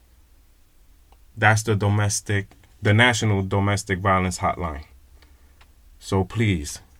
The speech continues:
everybody out there, fathers, let's muscle up. Let's continue to be the rock of our family.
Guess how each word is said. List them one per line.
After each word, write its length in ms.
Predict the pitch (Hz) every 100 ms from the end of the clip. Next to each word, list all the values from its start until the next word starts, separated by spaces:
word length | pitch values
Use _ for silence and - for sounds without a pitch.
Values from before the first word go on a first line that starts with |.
| -
everybody 600 | 92 104 110 110 107 107
out 300 | 110 110 107
there, 340 | 117 113 117 110 - - - - -
fathers, 760 | - 104 107 113 113 117 113 - - -
let's 380 | 92 101 98 -
muscle 420 | 107 104 104 107
up. 220 | 117 113
Let's 280 | - 104 101
continue 640 | - 107 110 117 113 110 107
to 100 | 104
be 580 | 98 101 - 123 113
the 140 | 107 101
rock 500 | 98 110 110 107 107
of 140 | 101
our 200 | 101 101
family. 680 | 104 117 113 110 98 85